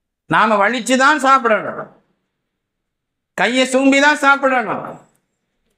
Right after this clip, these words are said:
பருக்கைகள் அல்லது ஏதாவது ஒன்று நாம் உண்ணக்கூடிய ஹலாலான ஒன்று கீழே விழுந்தால், அதை எடுத்து சுத்தப்படுத்தி தான் சாப்பிடணும். நாம் யார் வீட்டுக்கு சென்றாலும் அவர்கள் இதை ஒரு குறையாக நினைத்தால்,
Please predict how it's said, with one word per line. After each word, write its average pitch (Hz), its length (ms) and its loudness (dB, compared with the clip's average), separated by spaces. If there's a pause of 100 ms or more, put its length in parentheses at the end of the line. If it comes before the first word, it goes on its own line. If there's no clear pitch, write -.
(280)
பருக்கைகள் 262 560 0
அல்லது 254 380 -2
ஏதாவது 262 400 0
ஒன்று 247 600 -2 (120)
நாம் 226 320 -2
உண்ணக்கூடிய 247 1000 0
ஹலாலான 269 580 2
ஒன்று 233 540 -2
கீழே 262 280 2
விழுந்தால், 220 920 -2 (340)
அதை 190 260 0
எடுத்து 240 260 0
சுத்தப்படுத்தி 226 580 -2
தான் 254 160 0
சாப்பிடணும். 180 760 -4 (1500)
நாம் 202 260 -4
யார் 240 320 0
வீட்டுக்கு 262 440 -2
சென்றாலும் 226 760 0
அவர்கள் 262 420 -2
இதை 226 200 2
ஒரு 220 240 0
குறையாக 226 480 -2
நினைத்தால், 196 1040 -2